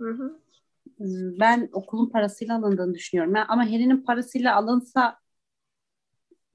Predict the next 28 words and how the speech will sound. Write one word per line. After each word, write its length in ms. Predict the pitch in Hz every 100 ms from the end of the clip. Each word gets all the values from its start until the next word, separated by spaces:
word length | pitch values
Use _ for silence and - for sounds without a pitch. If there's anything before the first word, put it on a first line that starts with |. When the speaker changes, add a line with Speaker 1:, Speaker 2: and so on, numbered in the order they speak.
| 190 190
Speaker 2:
gerçi 360 | 196 226 262 233
bu 60 |
da 40 | 269
şö-, 280 | 262 - 214
bir 80 |
de 80 | 262
şöyle 280 | 262 226 226
de 80 | 240
bir 60 |
şey 240 | 202 247 247
var. 180 | 175 190
Normalde 460 | 202 226 226 262
birinci 260 | 226 233 226
sınıflar 300 | 247 240 285
süpürge 400 | - - 226 262
kullanamıyor. 680 | 247 233 254 214 160 - 180 _ _ _ _ -
Speaker 1:
Evet. 520 | 247 226 233 - - _ _ _ _ _ _ -
Speaker 2:
Öyle 240 | 190 202
bir 60 | 220
yasak 440 | 208 - 233 -
var. 280 | 165 - _ _ _ -
Speaker 1:
Hı 40 | 233
hı. 180 | 190 226
Speaker 2:
Ama 180 | 320 370 _ _ _ -
niçin 280 | 226 - 247
o 60 | 233
yasak 400 | 220 285 302 247
deliniyor? 480 | 240 240 226 170